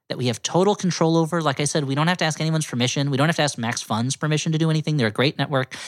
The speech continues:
in part because they are completely hands-off and can't tell us what to do. <laughs> We can do whatever we want with it, and that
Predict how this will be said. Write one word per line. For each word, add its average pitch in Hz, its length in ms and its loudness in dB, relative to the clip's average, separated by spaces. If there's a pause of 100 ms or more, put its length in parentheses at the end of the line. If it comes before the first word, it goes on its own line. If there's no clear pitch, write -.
(140)
in 135 120 0
part 135 180 2
because 127 320 -4
they 110 140 2
are 104 260 2 (340)
completely 151 380 2
hands-off 131 640 2 (160)
and 107 180 -2
can't 120 220 0
tell 131 200 2
us 127 140 0
what 123 160 2
to - 60 -4
do. 131 360 2
<laughs> - 40 -16 (1200)
We 160 100 0
can 160 120 4
do 151 380 2
whatever 151 340 2
we 139 140 -2
want 120 240 0
with 151 140 -2
it, 180 140 2 (240)
and 143 120 0
that 147 140 -2